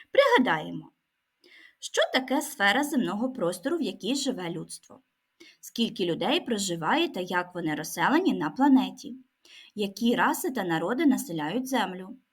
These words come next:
яка різниця між країною і державою. Під час вивчення теми сьогодні дізнаємось, які є види господарської діяльності людини,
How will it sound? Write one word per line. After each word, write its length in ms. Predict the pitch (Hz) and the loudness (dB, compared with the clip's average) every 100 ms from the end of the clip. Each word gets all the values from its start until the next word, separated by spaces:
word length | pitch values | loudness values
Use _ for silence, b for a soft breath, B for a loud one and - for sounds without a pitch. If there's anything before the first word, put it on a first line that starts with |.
| _ b b | _ b b
яка 320 | 202 202 208 | -6 0 0
різниця 460 | 185 190 196 180 175 | 0 0 -4 -4 -2
між 220 | 165 165 | -2 -2
країною 680 | - 147 170 233 359 269 - | -4 -10 -2 4 4 4 -2
і 140 | 156 143 | -6 -4
державою. 580 | 233 254 180 - - _ _ B B B | -4 -4 -4 -8 -12 _ _ B B B
Під 120 | 285 | -4
час 240 | 494 571 359 | 0 0 0
вивчення 440 | 320 269 262 196 | -2 0 -2 -2
теми 460 | 175 180 170 240 - | -4 -4 0 0 -2
сьогодні 460 | - 196 180 196 | -4 -2 -2 0
дізнаємось, 800 | 226 302 262 170 151 - - - _ _ B B | -2 0 -2 -2 -4 -6 -10 -14 _ _ B B
які 240 | 180 185 | -8 -4
є 220 | 214 180 175 | -4 -2 -2
види 320 | 202 285 330 | -2 0 0
господарської 720 | 202 - 170 170 202 - 262 | -2 -4 -4 -4 -4 -2 0
діяльності 540 | 269 190 170 202 - | 0 0 -2 -4 -2
людини, 480 | 262 269 175 165 165 | 0 0 -2 -4 -8